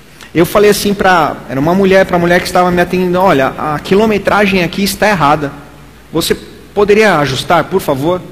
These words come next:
Ela: "Não, não, não, é o seguinte, você ultrapassou o limite, então você precisa pagar um determinado valor. Mas para que você não pague esse valor, então eu só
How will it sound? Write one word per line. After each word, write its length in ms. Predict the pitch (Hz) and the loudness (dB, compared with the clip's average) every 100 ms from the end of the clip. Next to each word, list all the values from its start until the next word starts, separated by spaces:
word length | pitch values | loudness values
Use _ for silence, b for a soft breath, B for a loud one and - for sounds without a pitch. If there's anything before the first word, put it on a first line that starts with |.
| - - B B B B | -20 -20 B B B B
Ela: 180 | 175 196 | 0 2
"Não, 140 | 233 | 4
não, 180 | 233 233 | 4 4
não, 220 | 233 170 | 2 2
é 80 | 147 | 0
o 60 | 170 | -2
seguinte, 520 | - 196 185 147 131 | -4 -4 -2 -2 -2
você 320 | 139 156 208 | -2 -2 -2
ultrapassou 800 | 202 - 208 135 - - 202 208 | -2 -2 0 -2 -2 -2 2 2
o 20 | |
limite, 720 | 151 127 110 - - - - B B B | 2 2 0 -4 -8 -10 -16 B B B
então 340 | 127 127 143 143 | -6 -2 0 0
você 260 | 156 160 | 0 -2
precisa 440 | 165 170 - 160 170 | 0 0 0 0 -2
pagar 800 | - 226 165 143 131 - - - - | 0 0 2 2 0 -6 -18 -14 -4
um 100 | 131 | 0
determinado 580 | 143 160 156 151 151 151 | 0 0 0 0 -2 0
valor. 380 | 175 139 107 95 B B - | 0 0 -2 -6 B B -4
Mas 180 | 160 | -2
para 220 | 160 220 226 | 0 0 0
que 120 | 226 | -2
você 380 | 196 - 214 190 | -2 0 2 2
não 360 | 160 202 254 | 2 2 0
pague 420 | - 185 214 202 | 0 0 2 2
esse 220 | 190 190 180 | 0 0 0
valor, 420 | 175 139 165 185 | 0 2 0 0
então 300 | 190 208 220 | -2 -2 0
eu 100 | 226 | 0
só 420 | - 262 269 | 0 0 0